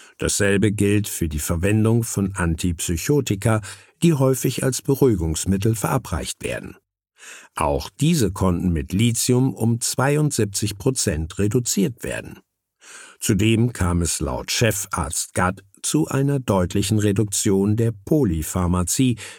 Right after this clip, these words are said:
wie zum Beispiel die gleichzeitige Einnahme mehrerer Antipsychotika. Deren Einnahme habe zwar zu einer Kontrolle potenzieller Selbstverletzungen und Agitiertheit geführt,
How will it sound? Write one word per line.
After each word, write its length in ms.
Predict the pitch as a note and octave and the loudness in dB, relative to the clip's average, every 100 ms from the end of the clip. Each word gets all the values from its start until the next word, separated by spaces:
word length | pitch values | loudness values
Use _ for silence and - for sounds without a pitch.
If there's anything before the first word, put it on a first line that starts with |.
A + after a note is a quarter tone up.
| _ | _
wie 160 | C3+ F#3 | 0 2
zum 200 | F3+ D#3+ | 2 2
Beispiel 380 | C3 A#2+ C#3 | 0 0 0
die 100 | C3+ | 0
gleichzeitige 880 | B2 G2+ F#2+ F#2 - A2 G#2+ A2+ G2+ | 2 2 2 -2 0 0 2 0 0
Einnahme 580 | G2+ G2+ G#2 G2+ G#2 G2+ | 2 4 2 2 2 0
mehrerer 880 | G2 G#2+ G2+ G2 G2+ G#2+ A2 A#2+ - | 0 2 2 2 2 2 0 -2 0
Antipsychotika. 1200 | G2+ E2+ F2 G2 G2 A2+ - D#3+ F#2+ G2 - - - _ _ _ _ B2+ | 0 0 0 -2 0 -2 0 0 0 -6 -8 -8 -12 _ _ _ _ 0
Deren 360 | D3+ D#3 D#3+ D#3 | 2 4 2 2
Einnahme 760 | G2+ G2 G#2 G#2+ A2+ C#3+ D3 | 2 4 4 4 4 2 2
habe 280 | D#2+ F2 F2+ | 2 2 0
zwar 340 | - G#2+ F2+ | 0 0 0
zu 240 | F2 - G2+ | 0 0 0
einer 320 | F#2 E2 C#2+ | 0 0 -2
Kontrolle 800 | - - C#2+ D2 - C#3 C3 D#2 | -4 -6 -6 -8 0 2 2 0
potenzieller 840 | - G2 F2+ D#2+ D#2+ - E2+ E2 | 0 0 0 -2 -2 -2 0 0
Selbstverletzungen 1200 | E2 G#2 F#2+ - - G#2+ G#2+ G2+ A#2 A2+ A2 G#2 | 0 0 0 -2 0 2 2 2 2 2 2 0
und 400 | - C#2+ C2 - - | -4 -8 -8 -10 -8
Agitiertheit 1040 | D#2+ D2+ D2+ - E3 D#3 - D#2+ E2 E2 | -4 -2 -4 -2 0 0 -2 -2 -2 -2
geführt, 460 | - F#2+ C3+ B2 | -2 2 2 2